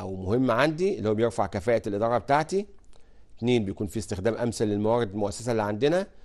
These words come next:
بيكون في تطوير وتنمية الموارد البشرية، بدل ما أعتمد على التكنولوجيا، آه، على الماضي بعتمد على تكنولوجيا حديثة وعلى برامج حديثة. إتاحة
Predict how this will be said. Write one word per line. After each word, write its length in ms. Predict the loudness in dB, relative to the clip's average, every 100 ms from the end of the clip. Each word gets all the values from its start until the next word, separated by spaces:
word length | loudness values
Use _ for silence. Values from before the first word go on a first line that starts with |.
| -20 -16 -8
بيكون 300 | -4 -2 -2
في 360 | 0 0 0
تطوير 360 | -2 -2 2 2
وتنمية 500 | 2 0 2 4 4
الموارد 300 | 2 0 0
البشرية، 640 | -2 -4 -4 -2 0 0 -2 -14 -14
بدل 160 | -4 0
ما 160 | 0 -2
أعتمد 340 | 0 0 0
على 380 | 2 2 2 0 -8 -20 -20 -20 -20 -20 -20 -10
التكنولوجيا، 800 | -10 -8 -4 2 2 4 2 2 -6 -18 -18 -20 -20 -14 -4
آه، 460 | 0 2 0 -4
على 220 | -4 0 0
الماضي 480 | 2 6 6 6
بعتمد 300 | 2 2 2
على 120 | 0 0
تكنولوجيا 420 | 0 0 0 0
حديثة 380 | 0 0 0 0
وعلى 260 | 0 0
برامج 320 | -2 -2 -2
حديثة. 520 | 0 0 0 2 0 0 -10 -20 -20 -20 -20 -18 -20 -20 -8 -6
إتاحة 360 | 0 0 0